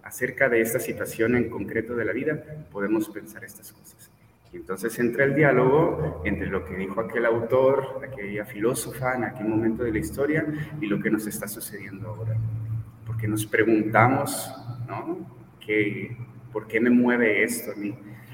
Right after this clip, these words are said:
Hace unas, hace unas semanas, unos alumnos, eh, eh, dialogaban acerca de la música y la cultura de la cancelación. Y entonces,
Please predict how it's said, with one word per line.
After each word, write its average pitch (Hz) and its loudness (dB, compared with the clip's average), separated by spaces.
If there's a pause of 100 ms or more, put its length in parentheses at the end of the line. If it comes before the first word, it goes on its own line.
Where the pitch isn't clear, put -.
(220)
Hace - 2
unas, 135 4 (800)
hace 107 -8
unas 117 0
semanas, 127 2 (600)
unos 101 -8
alumnos, 104 -2 (600)
eh, 90 -4 (960)
eh, - -16 (260)
dialogaban 110 4
acerca 110 2
de 117 4
la 95 2
música 101 0 (220)
y 101 -10
la 92 -6
cultura 104 -4
de 110 2
la 101 2
cancelación. 92 -10 (1080)
Y 98 -12
entonces, 101 2